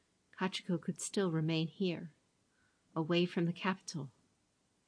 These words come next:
He could believe that Hotaru wouldn't let any harm come to her.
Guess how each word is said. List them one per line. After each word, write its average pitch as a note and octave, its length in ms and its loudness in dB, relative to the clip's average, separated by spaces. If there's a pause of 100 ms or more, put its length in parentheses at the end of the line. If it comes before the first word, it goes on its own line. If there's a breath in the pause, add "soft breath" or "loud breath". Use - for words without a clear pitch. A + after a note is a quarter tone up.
(280 soft breath)
He A3+ 140 4
could G#3 180 -6
believe G3+ 500 6
that F3 160 2
Hotaru E3 520 2
wouldn't E3+ 360 -2
let F3+ 260 0
any E3 160 0
harm D#3 400 0
come D#3 260 -2
to D#3+ 140 -10
her. C#3+ 220 -8